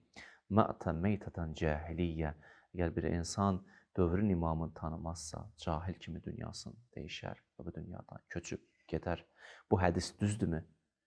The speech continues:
İmam cavab verdi: "İnnə hazə haqqun, kəmə ənən nəhərə haqqun." Bəli, bu düz sözdür. Necə ki, gündüz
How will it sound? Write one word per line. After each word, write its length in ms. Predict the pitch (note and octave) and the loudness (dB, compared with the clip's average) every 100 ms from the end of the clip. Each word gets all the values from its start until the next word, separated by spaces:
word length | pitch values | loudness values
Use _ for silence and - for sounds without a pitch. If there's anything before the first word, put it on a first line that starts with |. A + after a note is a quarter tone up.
| _ _ | _ _
İmam 280 | - F#2 E2 | 2 4 2
cavab 380 | D#2+ D#2+ D#2+ D#2+ | 2 0 0 -4
verdi: 300 | D2 - - | -6 -6 -8
"İnnə 300 | E2 D2+ E2 | -4 -4 -4
hazə 260 | D#2+ D2+ F2 | -4 -6 -8
haqqun, 460 | F#2 - - D#2+ - _ _ - | -10 -10 -8 -8 -10 _ _ -6
kəmə 360 | G2 E2 D#2 - | -2 0 0 -2
ənən 240 | D#2+ D#2 D2+ | -2 -2 -2
nəhərə 380 | D#2+ D2+ - G#2 | -4 -4 -2 -4
haqqun." 400 | - - E2 - _ _ | -2 -2 -2 -4 _ _
Bəli, 300 | F#2+ G2+ A2 - - _ _ - - - _ _ | -4 -2 -4 -10 -18 _ _ -20 -20 -20 _ _
bu 360 | - B2 - - _ - | 6 6 6 -4 _ 4
düz 160 | A2+ G#2+ - F2+ | 4 4 0 0
sözdür. 400 | D#2+ - D#2+ E2+ - - | 0 0 -4 -4 -6 -4
Necə 180 | A#2 F#2+ | -2 0
ki, 180 | F#2+ | -2
gündüz 680 | E2+ F2+ D#2+ E2 F#2+ F#2 - | 0 0 0 0 0 -2 -10